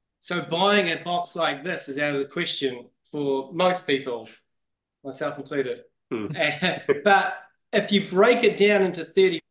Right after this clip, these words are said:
Speaker 1: different teams, then it becomes more affordable. If you're a big Celtics fan, then you just want the cards that are for the Celtics. So you buy the box, so you buy the Celtics,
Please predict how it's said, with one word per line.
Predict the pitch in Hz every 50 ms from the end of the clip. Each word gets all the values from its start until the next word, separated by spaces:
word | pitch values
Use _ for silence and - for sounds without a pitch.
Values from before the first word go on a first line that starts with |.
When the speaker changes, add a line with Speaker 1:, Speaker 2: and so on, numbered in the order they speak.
| _ -
Speaker 1:
different | - 170 - - 156 143 139
teams, | - - 196 185 156 135 120 123 143 156 - - - - _ _ _ _ _ _ _ _ -
then | 151 170 170
it | 160
becomes | 160 - - 156 160 151 143
more | 156 156 156 151
affordable. | - - 170 170 160 - 123 120 120 127 - -
If | 202 196 -
you're | 233 247 247 226
a | 240
big | 233 220
Celtics | - - - 220 214 208 196 170 - -
fan, | 170 156 160 175
then | 185 185
you | 196 202
just | 180 202 196 -
want | 214 196 175 165
the | 160
cards | 160 - 175 180 180 180 175 - -
that | 170 165 151 160
are | 160 156 - _ -
for | 170 170
the | 165
Celtics. | 156 - - 185 185 196 185 - 131 - - -
So | - - 156 147 147 147 147 147 - _ _ _ _ _ -
you | 175 170 -
buy | - 202 208 226 220
the | 196 196
box, | - 202 214 202 175 147 160 - - - - - - - _ _ _ _ _ _ _ _ _ _
so | - 165 151
you | 147 143
buy | 156 185 220 240
the | 233
Celtics, | - - - 196 190 196 190 - 139 151 202 220 - - - -